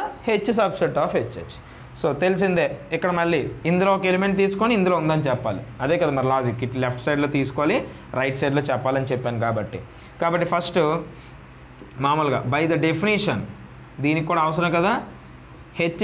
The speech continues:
హెచ్ పరంగా definition చూసుకుంటే హెచ్ హెచ్ అంటే హెచ్ మళ్ళీ పక్కన ఒక హెచ్ రెండు కలిపి ఉన్నాయి, అలాంటి ఎలిమెంట్లు అందులో ఉంటాయి. అంటే example H one, H two, H two, H three అలా ఉంటాయి. కాబట్టి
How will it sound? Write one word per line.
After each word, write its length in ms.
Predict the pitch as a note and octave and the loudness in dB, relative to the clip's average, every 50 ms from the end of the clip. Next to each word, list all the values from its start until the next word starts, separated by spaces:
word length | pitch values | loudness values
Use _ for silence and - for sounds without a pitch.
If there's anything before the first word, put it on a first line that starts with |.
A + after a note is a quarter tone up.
| G#3 G#3+ | 2 2
హెచ్ 200 | G#3 G3+ G3+ G#3 - F#3+ | 2 2 0 0 2 2
పరంగా 320 | F3 F3 F3+ F3+ F3+ F#3 F#3 D#3+ | 2 2 2 2 2 2 2 2
definition 440 | D#3 D#3 D#3+ F3 F3+ - E3+ D#3+ D#3 D#3+ | 2 2 2 0 0 2 0 -2 0 0
చూసుకుంటే 500 | D3 C#3 C#3+ - C#3+ C3+ C3 B2+ C3+ C3 C3 C3 C3 - - - - - - - - | 0 0 0 -2 -2 -2 0 0 0 2 2 0 -2 -4 -12 -16 -18 -18 -8 -2 0
హెచ్ 240 | F3+ F3 - - A#3+ A3+ | 0 0 2 2 2 2
హెచ్ 200 | A#3 G#3+ - - A3 G3+ | 2 0 0 0 0 0
అంటే 200 | G3+ F3+ A#3+ - - - - - - - - - - - - - | 2 2 2 2 0 -2 -8 -12 -16 -18 -20 -18 -18 -8 0 2
హెచ్ 280 | F#3+ G3 F#3+ - - C#4+ D4 D4+ C4 | 2 2 2 2 2 2 4 4 4
మళ్ళీ 180 | G#3+ G#3 A3+ B3 B3 - | 2 4 4 4 4 4
పక్కన 240 | G#3+ G3 - G#3+ A3 G#3+ | 0 2 2 2 2 4
ఒక 80 | - F#3+ | 2 2
హెచ్ 200 | D#3+ D#3+ - - D3 C#3+ D#3+ | 0 0 2 2 4 4 4
రెండు 180 | F3 F#3+ F#3 G#3+ G#3+ | 4 4 2 2 2
కలిపి 220 | - F3 F#3+ - - F3+ | 2 2 2 2 2 0
ఉన్నాయి, 200 | D3+ C#3 A#2 G2 - - - D3 | 0 0 -2 -4 -4 -4 -2 0
అలాంటి 280 | E3 G3 A3+ A#3+ A3 A3+ | 2 2 2 2 2 2
ఎలిమెంట్లు 320 | G#3+ G#3+ G#3+ A3 G#3+ A#3 A#3 | 2 4 2 2 2 2 2
అందులో 200 | G3+ F3+ E3+ D3+ C#3 B2 | 2 2 2 2 2 2
ఉంటాయి. 200 | A#2+ G#2+ A2 F2+ - - - | 0 0 -2 -4 -4 -6 -4
అంటే 120 | D3+ E3+ F#3 F3 | -2 0 2 2
example 380 | D#3 D3 E3+ F3 F3 E3 - - G#2+ - - - - - - - - | 2 2 2 0 2 0 0 -2 -2 -6 -12 -16 -18 -20 -10 -4 -2
H 240 | E3 D#3+ D#3+ - F3 E3+ | -2 -2 0 0 0 2
one, 120 | F3+ G3+ G#3+ F3 | 2 2 2 2
H 200 | D3+ B2+ - - A2+ - | 0 0 0 -2 -4 -4
two, 60 | A#2+ G#2+ B2 - - - - - - - - - - - - - - - - - - - | -4 -4 -6 -10 -14 -16 -18 -18 -18 -18 -20 -20 -20 -20 -20 -20 -20 -20 -20 -18 -6 -2
H 200 | F#3 E3+ E3+ - F3+ - | -2 0 0 0 0 2
two, 80 | F#3+ A3 A#3+ - | 2 2 2 2
H 180 | C3+ A#2+ - B2+ - | -2 -4 -4 -4 -2
three 100 | B2+ A#2 G2 - - - - - - D3 | -2 -2 -2 -4 -10 -16 -18 -6 0 2
అలా 120 | E3 F3 D#3 C3+ | 2 4 2 2
ఉంటాయి. 260 | A2+ G#2+ - G#2+ F2 - - - - - - - - | 0 -2 -4 -4 -6 -8 -12 -16 -18 -18 -18 -4 0
కాబట్టి 360 | F3+ F3+ F3+ F#3+ E3 D#3+ E3 | 0 2 2 0 0 2 2